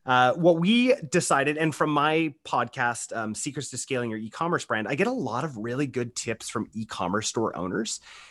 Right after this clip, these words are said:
And one of the tips that somebody had given me was, um, starting a Facebook V I P group. And this is about a year ago, and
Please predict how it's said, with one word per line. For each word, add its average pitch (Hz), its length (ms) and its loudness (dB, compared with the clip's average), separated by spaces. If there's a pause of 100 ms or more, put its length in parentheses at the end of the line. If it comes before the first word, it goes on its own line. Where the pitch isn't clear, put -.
(200)
And 143 300 0
one 165 320 4
of 175 220 -2
the 147 100 0
tips 202 360 -4
that 127 100 -6
somebody 131 260 -4
had 110 120 -6
given 262 240 -4
me 120 140 -2
was, 113 500 -2
um, 113 140 -4
starting 151 280 2
a 120 40 0
Facebook 131 440 -6
V 120 140 0
I 107 60 -2
P 262 200 -4
group. 107 300 -8
And 151 100 2
this 214 100 0
is 311 120 -6
about 320 160 2
a 175 40 2
year 156 220 4
ago, 117 400 0
and 147 240 -2